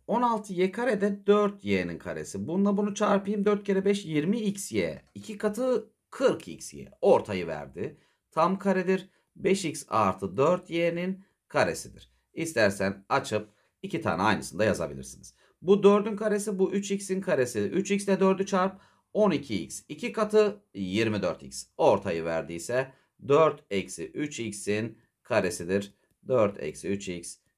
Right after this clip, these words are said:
çarpı dört eksi üç x de yazabiliriz. Bu birin karesi, bu da m'nin karesi. Bir kere m, bir m. İki katı iki m verdi. O zaman doğru cevap bir eksi m'nin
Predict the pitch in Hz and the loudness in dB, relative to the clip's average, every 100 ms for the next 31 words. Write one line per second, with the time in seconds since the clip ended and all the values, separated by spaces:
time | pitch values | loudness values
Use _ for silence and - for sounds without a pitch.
0 | - 107 87 73 - 69 98 110 95 - | -8 -2 -2 -2 -6 -6 2 4 2 -2
1 | 71 - - 120 - 71 67 - 87 101 | -10 -12 -8 -8 -8 -12 -14 -8 -4 -4
2 | - _ _ 76 80 71 76 107 98 - | -8 _ _ -8 -6 -6 -2 0 0 -6
3 | - _ _ - 156 170 101 98 123 147 | -16 _ _ -6 -2 0 2 2 2 -2
4 | - 196 180 - 85 76 123 143 85 80 | 2 2 2 0 -6 -4 -4 0 0 -2
5 | 85 87 90 131 127 - 76 67 - 76 | -4 -2 0 0 -2 -4 -8 -8 -12 -4
6 | 135 233 240 202 214 196 185 175 175 170 | 2 2 0 -2 2 4 2 0 -4 -4
7 | - 165 104 87 76 69 - 170 240 202 | -4 -2 0 -2 -8 -12 -12 -10 -6 -2
8 | 202 208 202 196 - 135 - 107 90 73 | 0 4 4 2 -4 -12 -6 -4 -4 -4
9 | 82 135 185 104 69 71 69 139 117 95 | -2 4 6 6 0 -10 -2 2 2 2
10 | 92 87 87 92 101 117 131 - - 143 | -2 -2 -2 -2 0 2 2 0 -2 -2
11 | - 87 82 80 107 135 123 123 120 | 0 -4 -6 -6 -4 -2 0 -2 -6